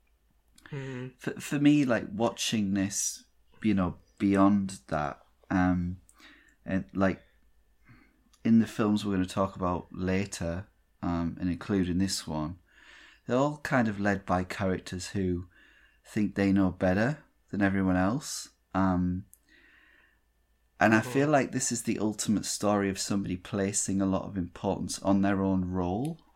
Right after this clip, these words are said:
Speaker 2: Um,
Speaker 1: Are you talking about Mel Gibson as the director
Speaker 2: <laughs>
Speaker 1: or Jesus as the character?
Speaker 2: I'm talking about Jesus, um,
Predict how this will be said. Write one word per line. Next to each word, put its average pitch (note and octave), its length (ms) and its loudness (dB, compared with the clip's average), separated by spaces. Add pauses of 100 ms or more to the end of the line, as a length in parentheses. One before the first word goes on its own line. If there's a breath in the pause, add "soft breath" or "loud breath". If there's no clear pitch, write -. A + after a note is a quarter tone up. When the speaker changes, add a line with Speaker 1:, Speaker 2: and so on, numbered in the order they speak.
Speaker 2:
Um, F2+ 500 -2 (1000 soft breath)
Speaker 1:
Are C#3 100 -2
you C3+ 80 2
talking C3+ 400 4
about C3 340 4
Mel C3 240 6
Gibson E3+ 800 0
as - 200 2
the D5+ 80 10
director - 640 8
Speaker 2:
<laughs> F#3 100 10
Speaker 1:
or B2+ 220 4
Jesus B2+ 520 -2
as B2 160 -4
the B2+ 120 0
character? C3+ 580 2 (380 loud breath)
Speaker 2:
I'm C3+ 180 8
talking D#3+ 360 4
about C#3 260 6
Jesus, C3+ 640 0
um, A2 300 4